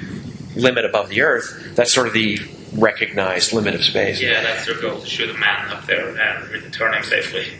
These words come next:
Speaker 1: And only, and only, uh, one company has done this so far, and that's Virgin Galactic. Besides, I mean, nasa and, and big space agencies, uh, nobody has, nobody's actually gotten that high up.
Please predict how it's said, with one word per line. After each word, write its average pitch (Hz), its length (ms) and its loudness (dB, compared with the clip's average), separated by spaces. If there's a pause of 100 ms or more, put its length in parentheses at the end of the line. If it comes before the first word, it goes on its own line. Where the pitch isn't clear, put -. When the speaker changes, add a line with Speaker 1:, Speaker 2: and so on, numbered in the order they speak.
Speaker 1:
And 147 140 6
only, 160 500 2
and 135 120 4
only, 131 460 4
uh, 110 300 2
one 123 240 2
company 139 540 2
has 110 180 2
done - 220 2
this - 160 2
so 82 120 2
far, 90 220 2
and 87 80 -2
that's 90 140 0
Virgin 98 300 2
Galactic. - 500 -2 (380)
Besides, 117 440 4
I 104 60 0
mean, 101 160 -2
nasa 101 500 4
and, 92 160 0
and 98 160 2
big 101 140 2
space 135 280 4
agencies, 87 480 2 (320)
uh, 98 140 4
nobody 113 380 2
has, 104 260 0
nobody's 101 300 2
actually 98 280 4
gotten 95 260 2
that 90 140 -2
high 92 280 2
up. - 260 0